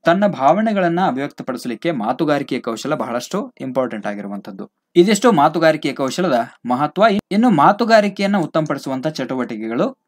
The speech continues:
ಯಾವುವು? ಯಾವ ಚಟುವಟಿಕೆಗಳನ್ನ ಮಾಡಿಸುವ ಮೂಲಕ ಮಕ್ಕಳ ಮಾತುಗಾರಿಕೆಯನ್ನ ನಾವು ಉತ್ತಮಪಡಿಸಬಹುದು? ಬಹಳಷ್ಟು ಇಂಪಾರ್ಟೆಂಟ್ ಇದು. ಇದ್ರ ಬಗ್ಗೆ ಒಂದು ಪ್ರಶ್ನೆ ಬರ್ಬಹುದು.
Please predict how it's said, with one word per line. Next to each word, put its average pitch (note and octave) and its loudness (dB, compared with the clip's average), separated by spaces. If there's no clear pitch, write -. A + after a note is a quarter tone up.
ಯಾವುವು? D3+ 0
ಯಾವ F3 4
ಚಟುವಟಿಕೆಗಳನ್ನ F3+ 0
ಮಾಡಿಸುವ D3+ -2
ಮೂಲಕ C3+ -2
ಮಕ್ಕಳ G3+ 4
ಮಾತುಗಾರಿಕೆಯನ್ನ D3 2
ನಾವು A#2+ -4
ಉತ್ತಮಪಡಿಸಬಹುದು? B2 0
ಬಹಳಷ್ಟು D3 4
ಇಂಪಾರ್ಟೆಂಟ್ D3+ 2
ಇದು. F#3 -2
ಇದ್ರ F3+ 2
ಬಗ್ಗೆ G3 2
ಒಂದು F#3+ 2
ಪ್ರಶ್ನೆ D#3 -2
ಬರ್ಬಹುದು. B2 -2